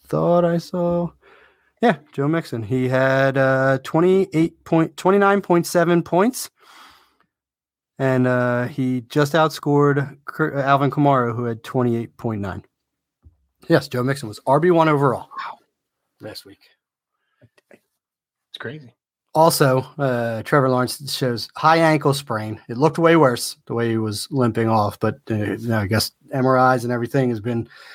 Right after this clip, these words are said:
Speaker 1: confirmed that it's a high ankle. Um, so he has a mobile quarterback, but quarterbacks, I think, come back a little quicker than, like, a running back or so do, but we're still probably talking one to two weeks of him being out.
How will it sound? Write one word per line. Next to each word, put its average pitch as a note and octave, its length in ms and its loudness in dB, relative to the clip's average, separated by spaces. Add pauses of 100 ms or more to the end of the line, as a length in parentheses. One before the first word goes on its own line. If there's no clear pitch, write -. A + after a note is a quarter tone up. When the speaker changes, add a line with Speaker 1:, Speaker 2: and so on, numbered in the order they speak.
(180)
Speaker 1:
confirmed F3+ 560 4
that D3 80 4
it's C#3 100 2
a C#3 60 4
high D#3 180 4
ankle. D#3+ 540 2
Um, A2 400 -4
so A2 280 -4 (1040)
he E3+ 100 2
has F3 100 4
a F#3+ 40 4
mobile F#3 260 4
quarterback, C#3+ 520 4
but C#3 100 -4
quarterbacks, D#3 640 2 (180)
I D#3 60 -10
think, B2+ 240 -8
come B2+ 160 0
back C3 240 0
a C#3+ 40 0
little C3 140 0
quicker D3 320 2
than, C3+ 80 2
like, B2 140 0
a A#2 60 -6
running C3 240 2
back D#3+ 340 0 (180)
or C3+ 160 -4
so D#3 240 0
do, E3 160 0
but C#3 120 -2
we're A2+ 80 -8
still F3+ 180 -2
probably B2+ 200 0
talking B2 240 0
one A2+ 120 -2
to A2 60 -4
two A#2+ 180 -4
weeks B2+ 320 -6 (340)
of - 60 -20
him A#2+ 160 -2
being A2+ 240 -2
out. C3+ 340 0